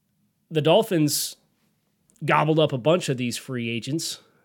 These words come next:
Obviously, we've acknowledged the four that they got. As far as other A F C East cannibalism, we acknowledge them signing Thomas Morstead. Uh, they also landed Yodny Cajuste from New England.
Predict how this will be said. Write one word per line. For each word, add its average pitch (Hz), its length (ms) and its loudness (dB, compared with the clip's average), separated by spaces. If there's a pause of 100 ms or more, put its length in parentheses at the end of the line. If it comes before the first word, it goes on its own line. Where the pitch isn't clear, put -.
(220)
Obviously, 117 320 -6
we've 113 140 -6
acknowledged 117 480 -8
the 110 60 -16
four 120 240 -12
that 104 160 -14
they 101 100 -14
got. 120 460 -6 (1300)
As 135 100 -6
far 160 200 0
as 151 100 0
other 151 280 0
A 165 120 2
F 156 80 0
C 165 140 -6
East 156 280 -6
cannibalism, 135 560 -4
we 135 120 -4
acknowledge 123 420 -6
them 120 140 -6
signing 120 340 -6
Thomas 113 320 -10
Morstead. 156 580 -2 (1160)
Uh, 127 120 -8
they 147 240 0
also 233 440 4
landed 160 640 0
Yodny 156 360 0
Cajuste 139 380 -4
from 131 240 -4
New 127 140 -2
England. 233 320 2